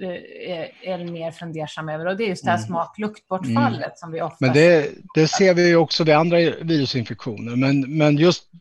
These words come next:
Speaker 2: när det gäller sars cov två eller covid så, så verkar det vara väldigt, väldigt typiskt.
Speaker 1: Mm.
Speaker 2: Men, eh, och en väldigt stor andel av de patienter som får covid då, eller som får sars cov två,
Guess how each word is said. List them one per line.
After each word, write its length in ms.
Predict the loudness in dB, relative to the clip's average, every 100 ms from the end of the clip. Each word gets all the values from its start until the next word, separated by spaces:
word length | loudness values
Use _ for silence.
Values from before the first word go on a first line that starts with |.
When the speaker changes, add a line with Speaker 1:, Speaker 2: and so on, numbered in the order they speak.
| 0
Speaker 2:
när 120 | 4
det 60 | 4
gäller 600 | 4 4 2 0 -2 -4
sars 260 | -4 -4
cov 120 | -4
två 340 | -8 -4 0 2
eller 160 | 0
covid 400 | 0 -2 -2 -2
så, 300 | -4 -4 -4
så 120 | -6 -2
verkar 280 | -2 -2
det 60 | -4
vara 120 | -2
väldigt, 400 | 0 -2 -4 -6
väldigt 260 | -6 -6 -6
typiskt. 600 | -6 -6 -8 -14 -14 -18 _ -20 -18 -12
Speaker 1:
Mm. 280 | -10 -8 -2
Speaker 2:
Men, 560 | 0 0 0 -2 -4
eh, 40 | -8
och 240 | -2 0
en 100 | 4
väldigt 240 | 2 2
stor 500 | -2 2 4 4 2
andel 540 | 2 2 2 2 2 2
av 80 | 0
de 180 | -4 -4
patienter 460 | -6 -6 -8 -10
som 160 | -10 -10
får 500 | -8 -4 -4 -4 -8 _ _ _ _ _ _ _ _
covid 440 | -10 -10 -8 -10
då, 160 | -10 -12
eller 220 | -12 -12
som 220 | -10 -10 -10
får 220 | -8 -8
sars 300 | -8 -12 -12
cov 140 | -16 -16
två, 180 | -16 -18